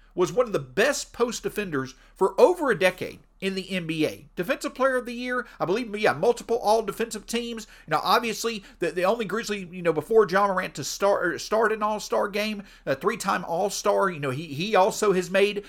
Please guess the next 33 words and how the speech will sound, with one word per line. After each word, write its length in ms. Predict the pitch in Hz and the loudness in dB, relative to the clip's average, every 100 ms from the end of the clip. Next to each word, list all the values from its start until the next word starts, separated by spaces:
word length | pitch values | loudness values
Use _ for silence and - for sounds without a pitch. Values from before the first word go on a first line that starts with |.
| - - | -12 0
an 100 | 175 | 2
all 160 | 190 185 | 2 0
N 140 | 202 | -6
B 160 | 190 190 | -2 -2
A 140 | 196 | -2
team. 480 | 190 208 214 220 220 - _ _ | -6 -10 -8 -12 -16 -20 _ _
The 100 | 190 | 0
thing 220 | 190 539 | 0 -4
that 100 | 427 | -6
stands 300 | - 285 262 | -4 -2 0
out 80 | 247 | 0
about 180 | 226 208 | 0 0
Marc 220 | 208 196 | -2 -2
Gasol 400 | 185 214 202 160 | -2 2 2 2
is 160 | 170 143 | -2 -4
that 180 | 175 - | -6 -4
just 220 | 196 - | -10 -8
his 160 | 180 - | -10 -2
overall 640 | 208 285 311 254 233 214 165 | 0 0 -2 -2 -2 -2 -4
level 360 | 139 170 185 - | -2 -2 -2 -4
of 140 | 156 | -4
production. 520 | - 165 143 - 110 - - - | -4 -4 -4 -4 -12 -16 -20 -2
I 220 | 190 285 | 0 0
know 240 | 302 302 | 2 0
he 180 | 220 247 | 0 -8
may 200 | 240 240 | -6 -6
not 180 | 233 214 | -4 -4
have 80 | 208 | -4
been 160 | 190 | -6
as 100 | 190 | -8
good 140 | 160 190 | -2 -2
on 140 | 185 | 0
offense 500 | 180 175 123 107 - | -2 -4 -8 -12 -14